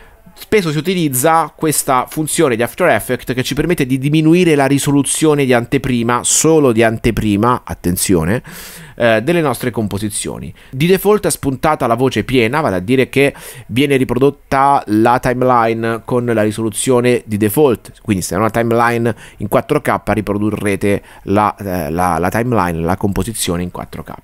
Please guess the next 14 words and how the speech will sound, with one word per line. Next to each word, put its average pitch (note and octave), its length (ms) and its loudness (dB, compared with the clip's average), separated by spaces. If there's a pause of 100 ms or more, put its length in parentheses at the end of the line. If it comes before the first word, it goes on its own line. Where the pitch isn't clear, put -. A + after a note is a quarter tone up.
(140)
Ma D3 340 0
quello D3+ 160 0
che B2 120 -6
vi B2+ 120 -4
conviene C3+ 320 -2
fare A2 320 -2
è A#2+ 140 -4
diminuire C#3 800 0 (440)
la C3+ 140 0
risoluzione G#2+ 880 -4
di, C3 380 -2
eh, D2+ 360 -10
della F#2 220 -2
metà G#3+ 440 -2